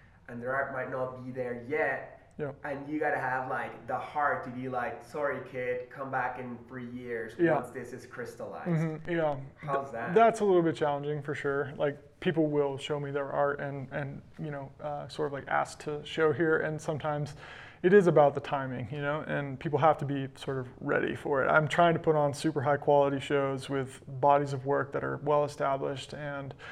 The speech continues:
Speaker 2: with artists that have a following so, to some degree so that they can help bring people in to, to their shows, you know?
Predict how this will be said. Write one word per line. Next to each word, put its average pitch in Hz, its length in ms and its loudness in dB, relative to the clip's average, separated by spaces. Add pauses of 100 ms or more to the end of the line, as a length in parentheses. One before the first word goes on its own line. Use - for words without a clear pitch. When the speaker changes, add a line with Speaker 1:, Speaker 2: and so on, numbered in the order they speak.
(260)
Speaker 2:
with 143 240 0
artists 143 360 4
that 143 180 0
have 147 420 2 (120)
a 135 40 -6
following 156 720 4
so, 160 200 2
to 160 200 -6
some 160 240 0
degree 151 360 2
so 165 160 -2
that 139 100 -2
they 139 100 0
can 139 140 -6
help 131 260 -4
bring 135 260 -6
people 139 280 -6
in 139 280 -8
to, 139 260 -8 (280)
to 151 180 0
their 143 180 6
shows, 156 520 0
you 165 60 -8
know? 170 260 -4